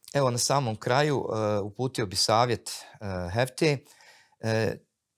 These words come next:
mislim da bi jedan od najboljih savjeta bio, e, ovo što smo spomenuli u hadisu Allahovog poslanika, sallallahu alejhi ve sellem, u kome on kaže: „Čudna li je stvar svakog vjernika? Njemu je svakodnevno i u svakoj prilici dobro.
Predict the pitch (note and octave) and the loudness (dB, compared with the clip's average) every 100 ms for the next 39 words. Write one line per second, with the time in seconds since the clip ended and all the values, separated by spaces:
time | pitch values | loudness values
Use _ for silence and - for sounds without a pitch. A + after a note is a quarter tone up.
0 | _ _ - E3+ - D#3 C3+ B2+ C3+ - | _ _ -4 0 2 2 2 2 -2 -4
1 | C3 D3 D#3 C3+ C3 B2 D#3 F3 C#3+ D#3+ | 2 4 4 2 0 2 2 4 2 2
2 | B2 - B2 D3 C#3 - G#2+ A#2 D3 C3+ | 2 4 4 4 2 0 -2 2 2 2
3 | - G#2 G#2+ - B2 C3+ A2+ - A2+ B2 | 2 0 0 -2 -2 -2 -2 -2 -4 -4
4 | - A2+ C3+ D3+ B2 G2+ A#2 A2+ C#3+ - | -4 -2 -2 -2 -2 -2 -4 -2 0 2
5 | A2+ A#2 C3+ A2 A2 - A2 B2+ C3+ A2 | 4 4 4 -2 -4 -4 -2 -4 -4 -2
6 | A2+ G#2+ G#2 A#2+ G#2+ - C#3 A#2 A2+ B2+ | 0 0 0 0 -2 -4 -2 -2 -4 -2
7 | B2+ G#2 C3+ D3 C3+ A#2 - - - - | -2 2 2 4 0 -2 -8 -18 -20 -6
8 | - G3+ F3+ C3+ A2+ - D3+ D3 A#2+ C3+ | 0 2 4 4 2 0 4 4 4 0
9 | C3+ A2 F#2+ G2+ F#2+ F2+ F2 F#2 F#2+ _ | 0 -4 -4 -2 -2 -4 -10 -10 -12 _
10 | - D#3+ F#3+ E3 C3 B2+ _ _ _ - | -2 0 2 2 2 0 _ _ _ -4
11 | - E3+ D#3 B2 A#2+ A#2 G#2+ G#2+ - - | 2 2 2 0 0 0 0 2 2 2
12 | B2 A#2+ B2+ C#3+ C#3 - B2 - _ _ | -4 -2 -2 0 0 -2 -2 -6 _ _
13 | G#2 A#2 A2 F2+ | 2 4 4 2